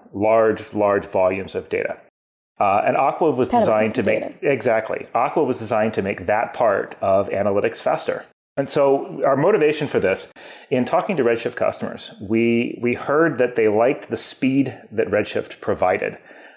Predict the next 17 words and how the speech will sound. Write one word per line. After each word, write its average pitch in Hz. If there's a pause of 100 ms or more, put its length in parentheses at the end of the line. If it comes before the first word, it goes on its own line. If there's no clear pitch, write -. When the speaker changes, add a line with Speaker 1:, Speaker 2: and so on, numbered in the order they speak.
(100)
Speaker 1:
in 98
being 107
able 104
to -
analyze 104
this 104
data 98
super, -
super -
fast 104
for 95
them. 95 (480)
But 139
they 143
wanted 151
increased 135
flexibility. -